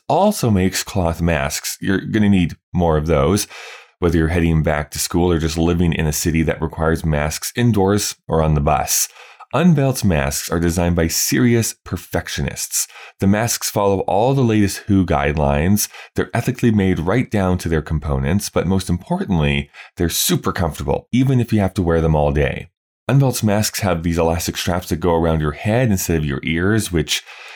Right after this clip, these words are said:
is a godsend for me. I actually do wear Unbelt's masks when I'm out and about, and I found the ones that hooked around my ears were so painful after a couple of hours that I just wanted to rip them off.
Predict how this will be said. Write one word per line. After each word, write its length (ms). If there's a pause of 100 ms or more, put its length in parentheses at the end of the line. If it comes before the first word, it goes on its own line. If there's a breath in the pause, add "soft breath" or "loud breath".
(480 loud breath)
is 160
a 180
godsend 800
for 140
me. 300
I 100
actually 300
do 360
wear 580
Unbelt's 580
masks 480
when 100
I'm 120
out 140
and 100
about, 580
and 160
I 160
found 260
the 60
ones 160
that 80
hooked 280
around 200
my 180
ears 400 (340)
were 220
so 440
painful 640
after 280
a 60
couple 320
of 100
hours 600 (400 loud breath)
that 260
I 60
just 160
wanted 240
to 180
rip 300
them 180
off. 420